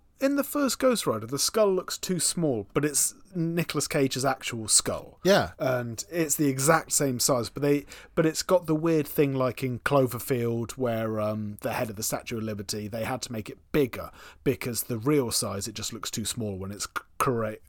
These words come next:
Speaker 2: Yeah.
Speaker 1: carousing down. They did the same thing with the Ghost Rider skull. The Ghost Rider skull is bigger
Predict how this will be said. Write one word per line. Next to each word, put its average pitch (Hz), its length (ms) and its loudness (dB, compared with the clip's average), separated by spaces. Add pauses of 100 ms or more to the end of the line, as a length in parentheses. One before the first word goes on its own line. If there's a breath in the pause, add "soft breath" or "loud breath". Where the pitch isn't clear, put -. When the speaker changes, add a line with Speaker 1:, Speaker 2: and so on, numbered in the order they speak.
(280)
Speaker 2:
Yeah. 95 300 0
Speaker 1:
carousing 110 600 -2
down. 101 300 -6
They 311 120 6
did 359 160 2
the 392 80 0
same 403 320 4
thing 330 220 0
with 285 180 0
the 269 80 -2
Ghost 262 300 -2
Rider 233 180 2
skull. 254 400 2
The 180 160 6
Ghost 294 240 2
Rider 339 160 0
skull 294 220 4
is 180 120 2
bigger 175 460 4